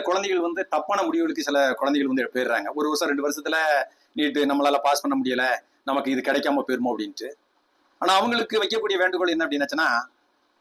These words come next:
தயவு செய்து யாரும் அப்படியே ஒரு தப்பான முடிவுக்கு நீங்க போகாதீங்க. ஏன்னா எனக்கு வயசு அறுபத்தொரு வயசுலயும் இந்த நீட் எழுதக்கூடிய ஒரு எலிஜிபிலிட்டியை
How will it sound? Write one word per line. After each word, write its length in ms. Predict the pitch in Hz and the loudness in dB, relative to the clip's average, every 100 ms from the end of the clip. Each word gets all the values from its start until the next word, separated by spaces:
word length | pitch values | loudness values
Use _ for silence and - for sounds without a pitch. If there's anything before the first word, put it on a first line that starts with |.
| - | -2
தயவு 240 | 151 220 220 | 0 0 -2
செய்து 180 | 214 | 0
யாரும் 140 | 190 190 | 2 2
அப்படியே 160 | 160 160 | 0 -2
ஒரு 100 | 147 | 0
தப்பான 280 | 143 175 165 | -2 0 0
முடிவுக்கு 260 | 139 147 139 | 0 -2 -4
நீங்க 120 | 123 | -4
போகாதீங்க. 340 | 113 110 104 - _ _ - _ _ _ _ _ 170 | -2 -2 -2 -8 _ _ -20 _ _ _ _ _ -2
ஏன்னா 180 | 180 196 | 2 2
எனக்கு 200 | 190 185 | 2 2
வயசு 200 | 220 214 | 2 2
அறுபத்தொரு 320 | 202 233 220 196 | 2 0 -2 -2
வயசுலயும் 280 | 196 214 | -2 -4
இந்த 120 | 196 185 | -4 -4
நீட் 180 | 196 196 | -4 -2
எழுதக்கூடிய 420 | 185 175 175 175 156 135 113 - 151 | -2 -2 0 2 2 2 2 -2 -4
ஒரு 100 | 156 143 | -2 0
எலிஜிபிலிட்டியை 520 | 170 196 175 165 156 | 0 -4 -6 -2 0